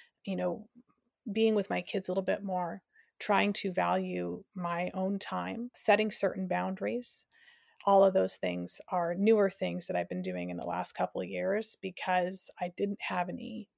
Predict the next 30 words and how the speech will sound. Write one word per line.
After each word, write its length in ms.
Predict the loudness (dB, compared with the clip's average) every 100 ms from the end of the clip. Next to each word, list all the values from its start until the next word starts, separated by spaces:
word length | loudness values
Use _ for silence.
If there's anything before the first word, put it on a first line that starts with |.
| -14
before, 400 | -8 -4 -2 2
or 200 | 2 2
I 40 |
didn't 340 | 2 0 0 -8
give 480 | -4 -4 -4 -8 -10
the 60 | -10
time, 560 | -8 -8 -8 -10 -12 -14 -8
uh, 320 | -6 -4 -6 -4
that 140 | -2
I 100 | -2
needed 340 | -4 -6 -6 -6
to. 260 | -6 -6 -6 -8
And 260 | -6 -4
that, 140 | -2 -2
again, 460 | 0 0 2 0
we 60 | -2
go 100 | -2
back 240 | -2 -4 -6
to 100 | -6
that. 240 | -4 -4 -6
I 60 |
said 300 | -6 4 4
that 180 | 6 0
in 60 | -2
so 160 | -4
many 140 | -2 -4
podcasts, 560 | -4 -6 -4 -6 -6
you 60 | -12
cannot 680 | -10 -6 -2 0 0 -2 0
buy 420 | 0 0 -4 -6